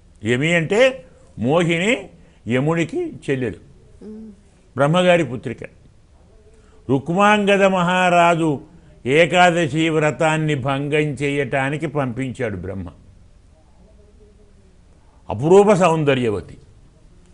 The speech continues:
Speaker 1: ఆమె సౌందర్యం చూసి రుక్మాంగదుడు మూర్ఛపోయాడు. ఆమె అడిగితే, "అలాగే వివాహం చేసుకుంటానండి,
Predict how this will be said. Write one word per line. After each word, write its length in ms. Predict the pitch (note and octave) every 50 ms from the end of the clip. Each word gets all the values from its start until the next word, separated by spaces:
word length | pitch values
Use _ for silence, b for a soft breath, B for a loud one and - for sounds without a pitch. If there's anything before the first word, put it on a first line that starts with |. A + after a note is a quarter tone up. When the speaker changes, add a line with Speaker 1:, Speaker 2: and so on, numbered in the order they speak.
| b b b b b b b -
Speaker 1:
ఆమె 280 | G#2 C3+ D3+ E3+ E3+ C#3+
సౌందర్యం 500 | C3 D3+ D3+ F3 F#3 F#3 G3+ G3+ G3 F#3
చూసి 160 | F#3+ G#3 G3
రుక్మాంగదుడు 460 | F3 B2 D#3 F3+ F3+ F#3+ F#3 F3+ D#3+
మూర్ఛపోయాడు. 600 | D#3 D#3 D3+ D3 F3 F3 D3+ D3 A#2+ F#2+ - - - - - - - - - - _ - - _ _ _ _ - - _ - - _ b b b b b b b b b
ఆమె 580 | A#2+ D3+ F#3 G#3 G#3 G#3 G3+ F#3+ F3+ D3+ - - - - - - - _ _ _ _ _ - - - _ _ _ _ - - _ _ _ _ _ _ -
అడిగితే, 680 | C#3+ D#3+ F3+ G3 G#3 G#3+ - G3+ G3+ F#3+ F#3 F#3+ G3 - -
"అలాగే 360 | E3 E3 F3 F#3+ G#3 G#3+ A3
వివాహం 440 | G3+ G3 F#3 F3 D#3 D#3 D#3+ D#3+ D3
చేసుకుంటానండి, 800 | C#3+ C3+ A#2 - B2+ A2+ G2+ A#2+ A#2 A#2 A#2+ A#2+ B2 F3+ A3+